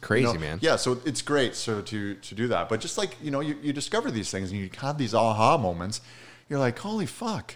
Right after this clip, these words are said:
Speaker 2: Like, wow. And it's just like this, th-, that <clears throat> discovery and that weight lifted off you and be like, "Okay, you know, maybe some things happened in the past, maybe, uh, for whatever reason," but you kind of just look at it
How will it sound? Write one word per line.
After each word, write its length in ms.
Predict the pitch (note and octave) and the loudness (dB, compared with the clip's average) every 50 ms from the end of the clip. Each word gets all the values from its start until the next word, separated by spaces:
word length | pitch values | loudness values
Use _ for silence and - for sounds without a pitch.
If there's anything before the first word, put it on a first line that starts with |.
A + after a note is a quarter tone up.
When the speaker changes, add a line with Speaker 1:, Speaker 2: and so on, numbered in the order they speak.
| - - | -12 -4
Speaker 2:
Like, 260 | - A2+ A2 - - - - _ _ _ _ _ _ _ | -2 -2 -2 -4 -8 -14 -20 _ _ _ _ _ _ _
wow. 420 | D3 F3+ G#3 G#3 D#3+ D#2+ - - - - - - | -2 0 2 2 2 0 -2 -6 -12 -18 -6 0
And 120 | A#2 B2 | 2 4
it's 120 | B2+ A#2+ - | 4 4 4
just 160 | G3 F#3 - | 2 2 0
like 140 | F#3+ - - | 0 0 0
this, 200 | C3+ A#2 - - - - - - - _ _ _ _ | 0 -2 -2 -4 -8 -14 -20 -20 -20 _ _ _ _
th-, 140 | - B2+ A#2 | -2 -2 0
that 220 | A2+ - - G#2+ - | 2 2 2 2 4
<clears throat> 100 | - - | 4 4
discovery 520 | D3+ - - - F3 C#3 C#3 A2+ A2 A2 | 6 8 8 8 8 6 4 0 0 0
and 100 | A2 A2 | 0 2
that 200 | A2 A2+ A#2 D#3 | 2 2 0 2
weight 300 | D3 E3 F#3 F3+ F3 F3 | 4 6 6 6 6 4
lifted 320 | D#3+ D3+ C#3 - - C#3 C3+ | 2 0 0 2 4 6 8
off 300 | C#3+ D#3+ F3 F3 F3 - | 10 10 8 8 6 4
you 120 | B2+ A2+ | 4 4
and 80 | G#2+ G#2 | 4 4
be 80 | A2+ A2 | 4 4
like, 160 | G#2+ G#2+ - | 4 4 4
"Okay, 420 | F#3+ A#3+ - - A2 G2 G2 G#2+ B2 | 0 -2 0 0 2 2 4 4 4
you 120 | C#3+ B2+ | 2 2
know, 120 | A#2 B2+ D3 | 0 0 0
maybe 180 | E3 F3+ F3 | 0 2 0
some 180 | D#3+ - C3+ B2+ | 0 0 -2 -2
things 200 | - C#3 C3 - | -2 -2 -2 0
happened 320 | - G#2+ A2 A2 - A#2+ | 0 0 0 0 0 -2
in 60 | A#2 | -2
the 80 | A2 G#2 | -4 -4
past, 440 | - G#2 G#2+ G2+ G2+ G#2+ A2 - - - - - - _ | 0 2 2 4 4 4 2 0 -4 -12 -18 -20 -10 _
maybe, 960 | C3 C3+ C3+ C3 B2+ A#2+ A2 G#2+ - A#1 B1 - - - - - - - - - - - - - B2+ B2+ C3+ | -2 0 0 2 2 0 0 -2 -4 -6 -8 -8 -10 -10 -10 -10 -10 -10 -10 -10 -10 -10 -10 -10 -10 -12 -14
uh, 40 | C3 | -8
for 180 | - - B2 A#2 | 0 0 2 6
whatever 420 | A#2 B2 B2 C3 C#3 A#2 B2 A2 | 6 8 8 8 8 8 6 6
reason," 500 | G#2 A#2+ C#3+ D3+ A#2+ - F2+ F2+ F#2+ A2+ - _ _ _ | 6 6 4 4 2 0 -2 -4 -4 -6 -10 _ _ _
but 100 | - A2+ | -2 -2
you 100 | A2+ A2+ | 0 -2
kind 260 | A2 - - D#3+ E3+ G3 | -2 -4 -6 -6 -6 -6
of 60 | F3+ | -6
just 160 | F3 B2+ - | -8 -8 -4
look 200 | A2+ B2+ C#3+ - | -2 -2 -2 0
at 160 | A2+ E2+ E2 E2 | 0 0 0 0
it 120 | D#2+ | -2